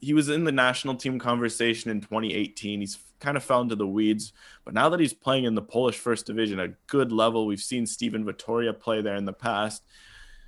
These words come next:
I think this could be a chance for him to get back into the senior fold. I, on this team, he's one of the most experienced players by a mile. He could e-, easily start the tournament up top. He's a good creator. He's, he's, he's known for that. Again, with guys like Bair and Brim in the box,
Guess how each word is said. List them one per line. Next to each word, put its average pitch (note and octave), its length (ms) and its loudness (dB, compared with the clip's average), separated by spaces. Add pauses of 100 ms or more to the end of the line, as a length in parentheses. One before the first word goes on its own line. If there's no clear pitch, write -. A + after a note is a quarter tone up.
(440)
I D#3 120 6
think F3+ 180 4
this D#3+ 160 2
could E3 200 0
be D3 140 6
a C#3 60 4
chance C3 400 0
for B2 80 0
him B2+ 220 2
to A#2 80 -4
get A2+ 220 0
back A2 240 4
into A#2 120 -2
the G2+ 80 -2
senior B2 400 -4
fold. E2 380 -8 (220)
I, - 60 -6 (140)
on C3 140 2
this C3+ 180 0
team, B2+ 320 0
he's A2+ 160 2
one A#2+ 160 2
of A#2+ 40 0
the A2 60 0
most G#2+ 220 0 (280)
experienced - 720 -2
players G2+ 420 2
by F2+ 220 -2
a F2 60 -2
mile. F#2 480 2 (600)
He C3+ 220 0
could C#3+ 160 2
e-, C#3 180 2
easily C3+ 280 0
start B2+ 300 2
the A2 60 -4
tournament A#2 320 0
up - 140 0
top. A2 240 2
He's G#2 140 -2
a G#2+ 60 0
good C3 340 0
creator. A2 480 2
He's, G#2 180 0
he's, A2 360 -8
he's A#2 280 -2
known A2+ 240 2
for A#2 120 -2
that. G#2+ 160 6
Again, G#2+ 280 2
with F2+ 160 -6
guys G#2+ 240 4
like G#2+ 180 0
Bair G#2 220 2
and G2+ 160 -2
Brim G#2 180 0
in G2+ 60 -2
the G2 80 -2
box, G2 460 0